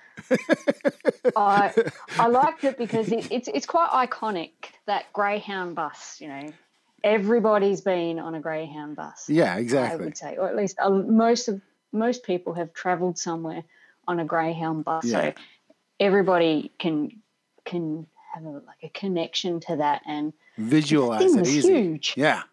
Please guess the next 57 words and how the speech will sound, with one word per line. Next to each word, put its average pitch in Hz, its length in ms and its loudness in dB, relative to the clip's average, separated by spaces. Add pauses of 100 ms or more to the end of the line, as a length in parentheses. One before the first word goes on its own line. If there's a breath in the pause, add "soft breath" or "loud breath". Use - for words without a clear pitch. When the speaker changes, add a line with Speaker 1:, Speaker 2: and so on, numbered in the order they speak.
Speaker 2:
That 427 100 0
was, 349 140 2
that 440 160 2
thing 269 180 6
was 190 140 0
huge. 226 580 2 (140)
Speaker 1:
Yeah, 131 220 2
I 127 60 0
saw 175 260 4
it 175 80 4
on 139 120 2
top 151 220 4
of 135 80 2
the 113 60 0
Speaker 2:
I - 120 -12
Speaker 1:
coil. 160 160 4
Speaker 2:
reckon 135 200 6
Speaker 1:
It 147 80 4
Speaker 2:
that 160 80 6
Speaker 1:
was 135 100 4
Speaker 2:
was 131 60 2
an 135 60 4
Speaker 1:
unbelievable. 143 460 4
Speaker 2:
eleven-inch 208 220 -2
coil. 214 400 0
I 175 100 0
reckon 262 220 -2
that - 100 -6
was 208 120 -2
the 202 100 0
eleven-inch 196 500 -4
coil. 185 220 -2
Speaker 1:
Yeah, 139 100 4
I - 40 2
Speaker 2:
So - 60 -6
Speaker 1:
think 170 160 2
Speaker 2:
that - 40 -2
Speaker 1:
so. 123 120 2
Speaker 2:
thing 214 120 -4
was, 170 240 -8 (880)
yeah, 170 400 2 (240)
I, 190 140 -2 (680)
I 196 140 -4
thought 214 160 -2
that - 180 -6
thing 196 160 -6
was 175 120 -10
huge. 170 220 0
It 175 100 0
was - 140 -8 (500 loud breath)
pity 311 420 4
that 262 160 4
the 240 100 4
wheels 262 480 4
was, 294 340 -2
were 285 160 0
gone. 294 260 2